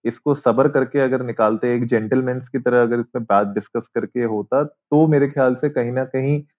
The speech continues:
सबकी बात सुनी भी जाती और सबकी बात पे गौर भी किया जाता। लेकिन एक तरफ आप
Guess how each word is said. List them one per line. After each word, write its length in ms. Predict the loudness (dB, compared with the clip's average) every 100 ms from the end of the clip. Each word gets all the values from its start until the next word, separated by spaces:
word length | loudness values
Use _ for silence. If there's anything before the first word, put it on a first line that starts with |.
| _ _
सबकी 280 | 0 2 2
बात 260 | 4 4 2
सुनी 320 | -4 -2 2
भी 140 | 4
जाती 360 | 4 2 2 2
और 320 | 4 2 -2 _
सबकी 360 | -2 0 -2
बात 300 | 2 0 0 2
पे 80 |
गौर 280 | 4 6 4
भी 120 | 2
किया 200 | 0 0
जाता। 300 | 0 -2 -2
लेकिन 360 | -2 0 0 -2 -8 _ _
एक 240 | 2 2 2
तरफ 260 | 2 2 2
आप 280 | 2 0